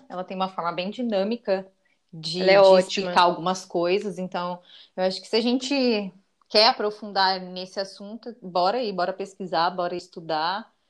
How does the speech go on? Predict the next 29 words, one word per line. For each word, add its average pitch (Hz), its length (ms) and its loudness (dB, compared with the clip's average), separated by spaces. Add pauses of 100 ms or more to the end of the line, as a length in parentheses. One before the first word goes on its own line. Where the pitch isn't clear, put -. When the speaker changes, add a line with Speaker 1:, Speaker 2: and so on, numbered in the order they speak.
(260)
Speaker 1:
Não 202 140 -4
concordo 202 480 0
com - 80 -10
muita 208 320 -2
coisa 190 400 -2
que 190 140 -10
o - 20 -14
povo 180 260 -6
Speaker 2:
Uhum. 196 40 -8
Speaker 1:
fala, 196 420 0
que 196 80 -8
o 208 40 -6
povo 175 300 -6
diz. 185 500 -6
Às 180 180 -4
vezes 185 180 -2
eu 196 60 -8
fico, - 200 -10
"Nossa, 196 520 0
eu - 20 -10
sou 190 160 -2
a 208 60 0
chata - 580 0
do 220 140 -6
rolê." 196 340 -4
Alguém 185 380 -4
vem 196 320 -8
e - 20 -14
fala, 196 460 0